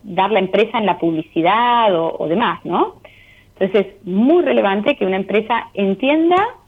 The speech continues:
y sepa cómo hacer que el cliente vuelva y lo recomiende, porque eso tiene un,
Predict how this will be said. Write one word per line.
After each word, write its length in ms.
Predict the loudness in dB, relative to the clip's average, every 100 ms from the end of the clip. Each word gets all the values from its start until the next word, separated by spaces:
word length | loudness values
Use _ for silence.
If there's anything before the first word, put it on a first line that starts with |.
| _ -10
y 140 | -6 0
sepa 400 | 0 2 0 -2 -8 _ _
cómo 260 | -2 0 -2
hacer 340 | 0 0 0
que 80 | -2
el 100 | -2
cliente 380 | 0 0 0 0
vuelva 380 | 2 2 2 2
y 40 |
lo 100 | 0
recomiende, 500 | -2 -2 0 2 2
porque 220 | 0 -2
eso 120 | -4 -4
tiene 220 | -2 -2
un, 320 | -2 -4